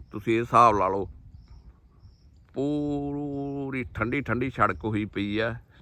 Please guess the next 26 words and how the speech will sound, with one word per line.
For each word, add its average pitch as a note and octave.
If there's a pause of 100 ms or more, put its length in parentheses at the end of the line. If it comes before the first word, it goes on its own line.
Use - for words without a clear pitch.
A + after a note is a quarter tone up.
(320)
ਜਿਹੜੀ A2
ਜਾਂਦੀ G#2
ਹੈਗੀ G#2 (500)
ਡੋੜ A2+
ਤੋਂ A#2+
ਬਾਂਦਰਾਂ A#2+
ਨੂੰ। C3+ (2500)
ਤੇ G#2+
ਇਸ G#2+
ਦਾ A2
ਕ੍ਰੈਡਿਟ G#2
ਸਾਰਾ G#2
ਜਾਂਦਾ G#2
ਡੋੜ G2+
ਪਿੰਡ G2+
ਵਾਲਿਆਂ G2+
ਨੂੰ, G#2+ (640)
ਵੀ F#2+
ਉਹਨਾਂ G2
ਨੇ F#2+ (1300)
ਇੱਥੇ G2
ਵੱਧ G2+
ਤੋਂ A#2
ਵੱਧ G2+
ਬੂਟੇ G#2
ਲਾਏ। G#2